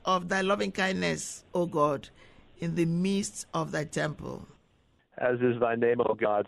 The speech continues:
Speaker 2: so is thy praise unto the ends of the earth.
Speaker 1: Amen.
Speaker 2: Thy right hand is full of righteousness.
Speaker 1: Let Mount Zion rejoice. Let the daughters of Judah be glad because of thy judgments.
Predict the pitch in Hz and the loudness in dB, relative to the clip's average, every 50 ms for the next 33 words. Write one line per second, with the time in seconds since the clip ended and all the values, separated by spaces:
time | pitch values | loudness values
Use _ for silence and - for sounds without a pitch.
0 | - - 120 113 110 107 107 107 107 107 107 - - 117 113 110 110 107 - 110 | 0 2 4 4 4 2 2 2 0 0 0 0 0 2 2 4 2 2 -2 -6
1 | 104 - 110 98 110 107 107 107 104 107 110 104 104 104 104 107 101 - - - | -8 -6 -4 -2 0 0 0 0 0 0 2 2 4 4 2 2 2 -2 -6 -12
2 | - 180 - 147 131 120 110 110 _ _ _ _ _ _ _ _ _ - 110 107 | -16 -20 -20 -20 -20 -20 -20 -20 _ _ _ _ _ _ _ _ _ 0 0 2
3 | 107 110 113 113 110 113 117 117 117 117 113 107 104 104 - - - 113 110 104 | 4 4 4 2 2 0 0 0 0 0 -2 -2 -6 -6 -6 0 4 4 6 6
4 | 104 107 107 107 - - 104 - - 104 95 - - - - - _ _ _ _ | 6 4 4 4 2 -2 -6 -10 -8 -8 -8 -8 -10 -14 -20 -20 _ _ _ _
5 | _ _ _ _ - - - - - - - - - 190 226 262 285 277 - 254 | _ _ _ _ -20 -20 -20 -20 -20 -20 -14 -6 0 2 2 2 2 0 0 2
6 | 190 185 180 175 175 202 202 190 185 175 170 170 170 170 156 185 175 175 - - | 2 2 2 2 4 4 6 6 4 4 2 2 0 2 2 4 4 4 4 2
7 | 156 - - 147 175 202 247 262 254 226 - 180 175 190 190 190 196 208 190 196 | 0 -4 -4 -4 -2 0 0 -2 -2 -4 -6 -4 0 0 0 2 2 0 0 0
8 | 185 170 170 160 - - - - - - - - - - - - - - - - | 0 -2 -2 -4 -8 -12 -16 -18 -20 -20 -20 -20 -20 -20 -20 -20 -20 -16 -14 -10
9 | - - 202 202 190 175 175 165 156 151 147 143 143 143 135 185 214 220 208 - | -4 -2 0 0 0 2 2 2 2 2 0 -2 -4 -4 -4 -2 0 0 0 0
10 | 180 180 170 160 151 143 - 190 - - - - - - 165 - 160 147 - - | 2 2 2 2 2 0 -4 -6 -10 -16 -20 -16 -14 -14 -8 -8 -8 -8 -6 -4
11 | 147 135 147 165 180 185 180 - - - - - 156 165 170 165 - - - 185 | -2 0 0 0 0 -2 -4 -6 -8 -10 -6 -2 0 0 0 0 -4 -6 -4 -2
12 | 190 185 185 185 185 - 185 180 170 - - 123 107 - - - - - - - | -2 -2 -2 -4 -4 -6 -6 -6 -6 -8 -8 -10 -10 -12 -16 -16 -16 -16 -16 -18